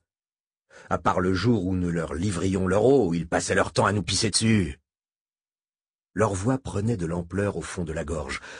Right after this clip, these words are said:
volait sur les rafales de vent, se prolongeait en écho assourdi entre les parois. Les temps ont changé, Moram. Ce que nous n'avons pas réussi à faire au grand rassemblement, nous avons l'occasion de le faire ici.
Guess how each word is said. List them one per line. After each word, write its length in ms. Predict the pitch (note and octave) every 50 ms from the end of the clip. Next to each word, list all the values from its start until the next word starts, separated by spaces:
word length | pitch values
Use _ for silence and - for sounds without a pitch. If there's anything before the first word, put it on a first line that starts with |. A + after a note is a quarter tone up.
| - -
volait 400 | F2 F2 G2 A2+ A#2 A#2+ C3 C3
sur 220 | - - A2 F2+
les 100 | F#2+ G2
rafales 320 | F2 F#2+ - - G2+ F#2+
de 100 | F2+ F#2+
vent, 240 | F#2 E2+ E2+ D#2+ D2 - - -
se 140 | - - B2+
prolongeait 720 | - - - D3 D3+ D#3 D3 C#3+ A#2+ A#2+ C3+ C3+ C#3 - _ -
en 160 | G2 F2+ F2+
écho 340 | F#2 G2 - - - F#2+ F#2
assourdi 640 | F#2+ - - - A#2+ G2+ F2+ D#2+ D2+ F#2 G2 G2+
entre 200 | F2+ F2 - E2+
les 80 | D#2+ D#2
parois. 460 | D#2+ D#2+ D2+ C#2 C2 - - - _ _ _ _ _ _ _ _ _ _ _ _ _ _ _ _ _ _ _ _ _ _ _ _ _ _ _ _ _ _ -
Les 160 | F2+ G2+ G2
temps 160 | - B2+ A#2
ont 80 | B2 B2+
changé, 420 | A2+ - C#3 C#3+ C#3+ A#2 C3+ C3+
Moram. 420 | C#3 C#3 A2+ E2 D2+ D#2 C#2 C#2 C#2 _ _ _ _ _ _ _ _ _ _ _ _ _ _ _ _ _ _ _ _ _ _ _ _ _ -
Ce 120 | - -
que 80 | - G#2+
nous 160 | G2+ G2+ G#2
n'avons 320 | G2+ G#2 G#2 F#2+ G#2+ G#2
pas 140 | F#2 - A2+
réussi 360 | G#2+ A2 A2 G#2 - - -
à 60 | A2+ G2+
faire 260 | - C3 B2+ A#2 F2
au 120 | F2+ F2
grand 220 | E2+ F2 A2+ A#2 F#2+
rassemblement, 680 | F#2 G2 - - G2 F#2+ F#2+ G2 F2+ G2 A#2 C3+ C3+ _ _ _ _ _ _ _ _ _ _ _ _ _ _ _ _ _ _ -
nous 120 | G2 F2+
avons 200 | A2+ G#2 A2+ A#2+
l'occasion 500 | A2+ A#2 A2+ - C3 A#2 G#2+ A2 B2+ A#2+
de 60 | G#2 A2+
le 80 | F#2+
faire 200 | - - A#2+ -
ici. 440 | G#2 F2 - - - - A#2+ G2+